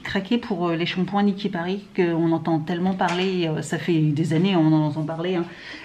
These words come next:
Euh, du bien comme du mal, euh, clairement. Et, euh, bah voilà, j'ai décidé de, de tester. Et donc, euh, je me suis laissée influencer par, euh, quelqu'un que je suis sur Instagram,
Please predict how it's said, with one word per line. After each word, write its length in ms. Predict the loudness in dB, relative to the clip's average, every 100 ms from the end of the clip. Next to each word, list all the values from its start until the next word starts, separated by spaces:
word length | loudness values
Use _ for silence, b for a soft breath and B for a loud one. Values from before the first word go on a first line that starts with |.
| 0
Euh, 480 | 4 6 8 6 4
du 160 | 2
bien 360 | 4 6 6 6
comme 180 | 6 6
du 140 | 6
mal, 320 | 6 6 2 -2
euh, 360 | -2 0 -2 -4
clairement. 520 | -2 0 0 -2 -4 B B B
Et, 220 | 0 2 4
euh, 600 | 2 2 -2 -4 -4 -6
bah 160 | -4 -2
voilà, 160 | -4 -4
j'ai 160 | -4 -2
décidé 420 | -4 -4 -2 0
de, 420 | 0 0 2 0 2
de 80 |
tester. 560 | 2 2 0 -4 -2 -2
Et 80 | -6
donc, 360 | -4 -4 -4 -4
euh, 80 |
je 100 | -2
me 60 | -4
suis 160 | -4 -2
laissée 240 | -2 0
influencer 560 | 0 0 -2 -2 -2 -4
par, 180 | -4 -2
euh, 140 | 0 0 -2 -4 -8 -8
quelqu'un 280 | -4 0 2
que 60 |
je 80 | 2
suis 220 | -2 -4
sur 220 | -4 -4 -4
Instagram, 540 | -4 -6 -4 -4